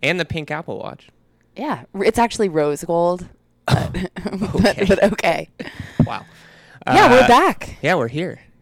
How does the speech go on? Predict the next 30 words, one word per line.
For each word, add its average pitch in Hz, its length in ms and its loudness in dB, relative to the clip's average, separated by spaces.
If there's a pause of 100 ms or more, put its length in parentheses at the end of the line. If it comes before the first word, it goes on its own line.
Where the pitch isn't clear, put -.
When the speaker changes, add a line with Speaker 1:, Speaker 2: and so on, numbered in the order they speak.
(120)
Speaker 2:
Um, 175 300 -2
it's 170 180 -12
been 185 440 -2 (380)
a - 40 -8
f-, - 180 -18
few 208 300 -6
months. 254 500 -4 (200)
Speaker 1:
We 117 140 -12
skipped, - 760 -12
um, 117 460 -8 (240)
Champs 113 300 -12
vs. 127 160 -10
Stars. - 380 -10
Speaker 2:
Yeah. - 120 -10 (280)
We 254 140 -2
needed 240 280 2
a, 175 60 -6 (120)
like, 160 180 0
a 147 60 -8
personal 147 500 -8
break 123 460 -10
from 139 400 -16
the 143 400 -2
rigor, 151 380 -2
the 165 100 -6
mental 165 520 -2
rigor 139 540 -2
and 156 160 -10
gymnastics 147 640 -8
required 139 580 -6